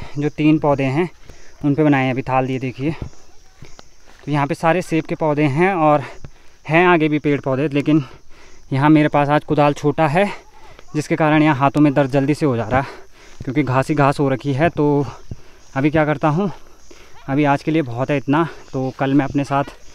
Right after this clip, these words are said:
बड़ी वाली कुदाल लाता हूँ या गैंती लाऊँगा, जिससे मुझे खोदने में आसानी हो और इन पेड़ पौधों पे बनाता हूँ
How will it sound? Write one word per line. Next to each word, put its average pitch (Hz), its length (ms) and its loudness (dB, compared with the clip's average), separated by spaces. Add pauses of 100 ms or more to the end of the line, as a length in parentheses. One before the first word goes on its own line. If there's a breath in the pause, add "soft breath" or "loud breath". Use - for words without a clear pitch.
(280 loud breath)
बड़ी 147 140 2
वाली 151 200 2
कुदाल 151 320 0
लाता 135 220 0
हूँ 160 260 2
या 147 180 2
गैंती 135 300 -2
लाऊँगा, 131 400 0 (220 loud breath)
जिससे 139 380 -4 (500 loud breath)
मुझे 147 200 2
खोदने 143 320 0
में 147 100 4
आसानी 139 380 0
हो 151 160 0
और 127 540 0 (560 loud breath)
इन 139 120 2
पेड़ 131 180 0
पौधों 131 240 0
पे 151 140 -2
बनाता 131 340 -2
हूँ 135 120 0